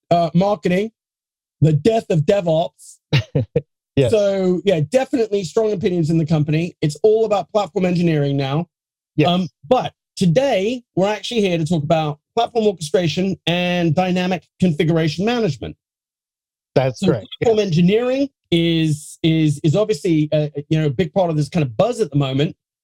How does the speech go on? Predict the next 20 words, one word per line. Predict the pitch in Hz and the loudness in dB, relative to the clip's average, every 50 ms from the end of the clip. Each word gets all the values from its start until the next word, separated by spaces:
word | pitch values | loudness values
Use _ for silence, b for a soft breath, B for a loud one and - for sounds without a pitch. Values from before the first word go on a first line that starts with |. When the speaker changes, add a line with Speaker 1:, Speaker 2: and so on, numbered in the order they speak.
| _ _ _ _ - | _ _ _ _ -2
Speaker 1:
Um, | 165 170 185 190 196 196 196 190 - _ - | 0 0 0 0 0 0 -2 -4 -4 _ -2
and, | 196 208 214 214 - - | 0 0 0 -2 -2 -4
and | 202 196 | -4 -2
so | - 226 208 | 0 0 0
how, | 160 214 240 262 - | 0 0 -2 -2 0
what's | 233 277 - | -2 -2 -2
the | - 285 269 | 0 -2 0
inter-, | 254 247 220 - | 0 0 0 0
in-, | 214 226 202 - | 0 0 0 -2
interplay | 220 226 220 - - 214 208 208 | -2 -2 -2 -2 -2 0 0 0
between, | 180 180 156 - - 185 180 170 | -2 -4 -6 -2 -2 0 2 2
like, | 160 151 147 147 147 _ _ _ _ _ _ _ _ _ _ _ _ _ _ _ _ - | 2 0 0 -2 -4 _ _ _ _ _ _ _ _ _ _ _ _ _ _ _ _ -2
platform | - 214 214 - 233 220 214 | -2 -2 0 0 0 0 0
orchestration, | 202 - 165 - 220 208 202 - 220 190 156 | 0 -2 -2 -2 0 0 0 0 -2 -4 -2
platform | - 220 202 - 240 220 233 | -2 -4 -4 -2 -2 -2 0
engineering? | 233 233 226 240 254 269 269 254 214 175 143 123 98 95 | 0 -2 -2 0 0 0 2 2 0 0 -2 -6 -6 -4
Why | 127 165 190 202 208 208 | -2 -2 0 0 -2 -2
should | 175 - - - | -2 -4 -6 -4
platform | - 214 175 170 202 190 185 | -2 -4 -2 -2 -2 -2 0
engineering | 185 175 160 175 175 175 170 170 165 160 160 160 156 151 147 | 0 0 0 0 0 0 0 0 0 0 2 2 2 0 0